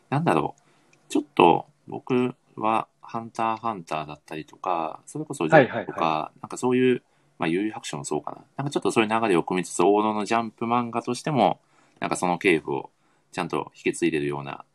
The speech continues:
Speaker 1: 印象があって。
Speaker 2: うんうんうん。わかります。
Speaker 1: うん。なんかそういう意味でもすごく読んでて楽しいというか、やっぱりジャンプ漫画ってこうだよね、みたいな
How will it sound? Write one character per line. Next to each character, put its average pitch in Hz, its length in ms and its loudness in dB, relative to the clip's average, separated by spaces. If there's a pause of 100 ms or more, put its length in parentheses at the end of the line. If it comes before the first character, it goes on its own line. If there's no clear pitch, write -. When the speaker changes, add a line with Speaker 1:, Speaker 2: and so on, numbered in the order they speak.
(140)
Speaker 1:
印 82 240 -8
象 80 80 -2
が 165 120 8
あ 170 40 6
っ 131 160 2
て。 - 220 0
Speaker 2:
う 117 60 -8
ん 113 40 -6
う 110 40 -6
ん 107 40 -6
う - 40 -8
ん。 90 80 -16 (360)
わ 117 100 2
か 127 80 6
り 117 80 4
ま 110 140 0
す。 - 200 -16
Speaker 1:
う 95 40 -10
ん。 92 320 -6 (680)
な 117 80 -6
ん - 40 -12
か - 60 -8
そ 135 160 0
う 127 60 2
い 131 60 0
う - 100 2
意 127 60 -2
味 98 80 -2
で 76 60 -2
も 69 80 -6
す - 100 -4
ご 73 120 -2
く - 200 -6 (720)
読 92 120 0
ん 87 60 -2
で 80 80 -2
て - 240 -4 (280)
楽 85 160 -2
し - 120 2
い 78 40 4
と - 80 -8
い - 20 -6
う - 20 -6
か、 73 140 -4
や - 100 -8
っ - 40 -18
ぱ 90 100 2
り 80 140 4
ジ - 80 -10
ャ 90 40 -6
ン 87 60 -6
プ 87 80 -2
漫 95 120 0
画 85 80 2
っ - 40 -2
て - 80 -6
こ 92 140 2
う 82 40 6
だ 78 80 -2
よ 73 60 -2
ね、 73 160 -4
み 73 80 -6
た 73 100 -4
い 71 60 -6
な - 180 -6